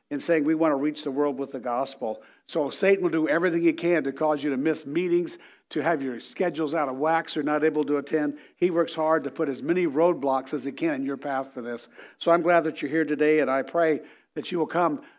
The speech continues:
uh, as often as you can to this missions conference. So we're gonna be talking a lot about different aspects of missions. Each message will focus on a different aspect of missions, so that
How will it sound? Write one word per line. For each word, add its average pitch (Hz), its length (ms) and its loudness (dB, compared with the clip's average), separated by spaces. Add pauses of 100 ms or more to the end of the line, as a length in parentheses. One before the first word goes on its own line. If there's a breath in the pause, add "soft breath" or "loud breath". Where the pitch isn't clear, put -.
(100)
uh, 147 60 -10
as 135 200 -6
often 165 260 2
as 127 80 -6
you 139 80 -4
can 143 260 -2
to 127 80 -8
this 135 220 -6
missions 135 340 -6
conference. 127 600 -8 (520 soft breath)
So 147 380 2 (680 loud breath)
we're 185 120 2
gonna 196 140 4
be 165 100 4
talking 180 380 4
a 139 80 0
lot 165 500 2
about 139 640 -4
different 170 300 0
aspects 160 640 -2
of 123 80 -4
missions. 131 360 -4
Each 156 200 -4
message 156 360 -2
will 127 140 -6
focus 151 380 -2
on 143 100 0
a 127 60 -4
different 147 320 -2
aspect 151 500 -4
of 127 80 -4
missions, 123 460 -10 (420 soft breath)
so 151 240 2
that - 300 -2